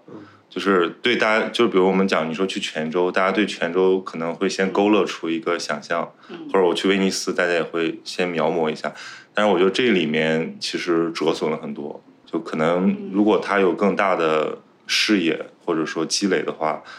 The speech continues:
Speaker 2: 我们可以对这个地方有很多无穷的想象。然后这个其实就很，很有乐趣嘛，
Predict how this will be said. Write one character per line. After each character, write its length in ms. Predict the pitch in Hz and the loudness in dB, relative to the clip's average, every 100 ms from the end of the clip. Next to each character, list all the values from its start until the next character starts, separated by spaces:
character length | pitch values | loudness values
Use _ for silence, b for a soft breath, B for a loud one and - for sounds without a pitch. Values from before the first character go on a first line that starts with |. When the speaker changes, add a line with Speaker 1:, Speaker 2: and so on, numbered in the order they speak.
| B B - | B B -6
Speaker 2:
我 80 | 80 | -4
们 80 | |
可 80 | 82 | 0
以 60 | 104 | 2
对 120 | 104 | 2
这 80 | 101 | 4
个 60 | |
地 80 | 104 | 4
方 100 | 101 | 4
有 80 | 95 | 2
很 160 | 92 80 | 0 -2
多 80 | |
无 140 | 82 95 | -2 -2
穷 200 | - 85 | -4 -2
的 80 | - | -2
想 220 | 80 76 | -4 -8
象。 220 | 78 76 - b b b | -8 -8 -12 b b b
然 120 | - | -2
后 40 | 98 | 0
这 160 | 160 | 2
个 80 | 156 | 2
其 160 | 110 98 | 2 0
实 280 | 90 95 92 | 2 2 2
就 100 | 104 | -2
很， 220 | 95 95 | 0 -2
很 120 | - | 0
有 100 | 92 | 2
乐 180 | 95 82 | 2 0
趣 200 | - | -2
嘛， 100 | - | -8